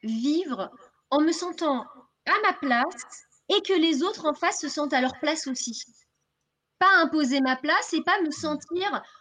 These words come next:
rejetée de ma place vis-à-vis des autres. Donc, trouver cette espèce de, d'harmonie, euh, globale entre les individus, euh, et, et, et, et nos interactions avec tout, l'univers, la société, euh, les animaux, la nature, les humains, enfin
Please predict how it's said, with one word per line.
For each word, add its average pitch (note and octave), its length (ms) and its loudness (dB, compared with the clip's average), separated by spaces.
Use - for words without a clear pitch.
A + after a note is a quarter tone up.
rejetée D#4 440 -2
de D4 60 0
ma C#4+ 160 2
place C#4 340 -2
vis-à-vis A#3+ 280 -4
des A#3 160 -4
autres. A3+ 160 -6
Donc, C#4 160 -4
trouver F#4 280 -10
cette D#4+ 160 -10
espèce D4+ 380 -8
de, B3 200 -2
d'harmonie, C#4 760 4
euh, A#3+ 340 0
globale A#3 680 2
entre B3 260 -4
les C4 200 2
individus, C4 680 0
euh, A3 460 -2
et, A3+ 340 -4
et, A#3 200 -4
et, A#3 340 -4
et A#3 60 -4
nos A#3 180 -2
interactions A#3 640 -6
avec G#3+ 280 -2
tout, C4+ 240 -12
l'univers, A3 480 -2
la A3+ 120 -2
société, A3 760 -6
euh, G#3+ 120 -4
les G#3+ 180 -6
animaux, A3 360 -2
la B3 180 0
nature, G#3+ 480 -4
les A3+ 260 -2
humains, G#3+ 240 -4
enfin G3 260 -8